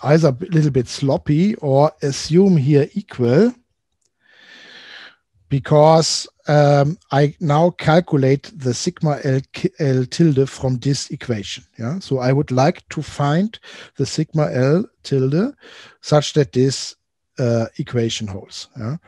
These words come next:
Okay, so I have this nice little approximation formula that links approximated swap rate, uh,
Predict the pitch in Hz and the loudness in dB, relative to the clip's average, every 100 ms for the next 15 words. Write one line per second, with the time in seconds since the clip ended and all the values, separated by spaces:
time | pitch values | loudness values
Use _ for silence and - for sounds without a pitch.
0 | _ _ _ _ _ _ _ _ _ _ | _ _ _ _ _ _ _ _ _ _
1 | _ _ - - - _ _ - _ _ | _ _ -20 -20 -20 _ _ -20 _ _
2 | _ - 196 156 127 - 165 131 - _ | _ 0 2 2 -2 0 0 0 -4 _
3 | _ _ _ - 151 170 202 - _ - | _ _ _ -2 4 6 4 0 _ 0
4 | 156 156 165 - 143 127 135 127 139 170 | 6 6 6 2 -2 -2 -2 0 2 2
5 | 175 - 151 - 151 151 151 - 123 - | 2 0 -6 0 4 4 2 -4 -8 -4
6 | 127 143 170 - 151 151 147 139 123 107 | 0 0 -2 0 2 2 2 2 0 -2
7 | 123 143 139 - - _ _ _ _ _ | 0 0 -2 -8 -12 _ _ _ _ _
8 | - 156 - 156 180 - 170 156 156 156 | -8 -6 0 0 0 0 2 4 4 0
9 | 143 - 147 151 - 139 143 160 - - | -8 -4 -2 -4 -4 0 0 0 -4 -18
10 | _ _ _ _ _ - 131 127 127 | _ _ _ _ _ -6 0 2 0